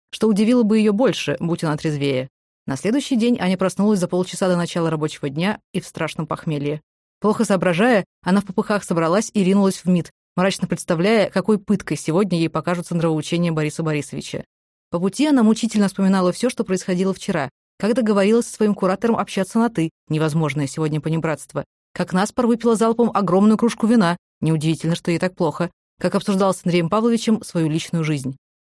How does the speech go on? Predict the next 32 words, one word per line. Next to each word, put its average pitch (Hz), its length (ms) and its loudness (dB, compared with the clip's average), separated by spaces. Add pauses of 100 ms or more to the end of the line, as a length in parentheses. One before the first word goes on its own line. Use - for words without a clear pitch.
(160)
Дойдя 170 260 0
до 170 80 4
этого 175 180 4
воспоминания, 185 720 2 (100)
Аня 156 220 0
обмерла. 151 440 -2 (400)
С - 80 -18
какой 208 240 -2
стати 226 380 -2
она 196 100 4
вообще 196 320 -2
стала 233 220 0
с 226 100 -6
ним 220 120 6
это 214 120 0
обсуждать? 185 520 -2 (340)
Вчера 185 260 0
ей 233 100 4
несколько 196 360 -2
раз 214 160 0
звонил 185 320 2
общежитский 196 420 -2
поклонник, 180 500 -2 (240)
и 175 80 -2
Андрей 180 220 2
Павлович, 208 460 2
видя 185 320 0
высвечивающееся 175 800 -2
на 165 60 -4
телефоне 180 420 -2
мужское 165 400 -2
имя, 196 340 0